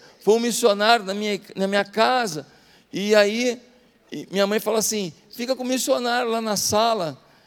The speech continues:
enquanto a mamãe tá aqui preparando o lanche." E eu tive que fazer sala pro missionário. Meu irmão, o missionário, pô, devia ser bom de evangelismo.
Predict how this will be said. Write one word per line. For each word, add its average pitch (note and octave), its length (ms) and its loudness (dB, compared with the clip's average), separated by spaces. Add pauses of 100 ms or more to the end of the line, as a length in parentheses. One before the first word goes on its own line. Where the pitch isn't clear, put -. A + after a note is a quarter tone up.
enquanto G3+ 540 2
a D#3 40 -4
mamãe F3+ 320 -2
tá G3 120 -2
aqui F3+ 480 -2 (180)
preparando F#3+ 540 2
o F#3 60 4
lanche." F#3 520 0 (260)
E D#3 120 6
eu G3+ 80 10
tive G#3 160 -6
que - 60 -18
fazer G3 360 0
sala G3 540 0 (260)
pro F3+ 100 -8
missionário. F#3+ 800 0 (800)
Meu E3+ 200 -2
irmão, F#3+ 680 0 (220)
o C#3+ 60 -8
missionário, E3 880 -2 (1400)
pô, F3 240 2
devia D3+ 260 0
ser E3+ 220 2
bom D#3+ 240 2
de G#3 80 6
evangelismo. G#3 880 2